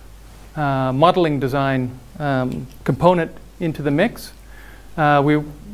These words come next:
looking at the data that comes out of the literature and out of our field experiments and saying, "Well, what mechanisms actually run?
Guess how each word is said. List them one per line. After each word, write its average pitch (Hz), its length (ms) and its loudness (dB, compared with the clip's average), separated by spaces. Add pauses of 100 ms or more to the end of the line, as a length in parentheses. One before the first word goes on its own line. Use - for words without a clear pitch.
(340)
looking 202 320 4
at 151 100 2 (380)
the 156 80 0
data 165 300 6
that 156 140 4
comes 156 240 0
out 156 120 8
of 143 80 0
the 143 80 -2
literature 160 560 2
and 147 240 0
out 147 140 6
of 143 120 2
our 143 120 6
field 175 280 4
experiments 160 680 2 (420)
and 151 160 0
saying, 170 200 4
"Well, 156 120 8
what 196 320 4
mechanisms 170 580 0
actually 156 300 2
run? 131 340 -2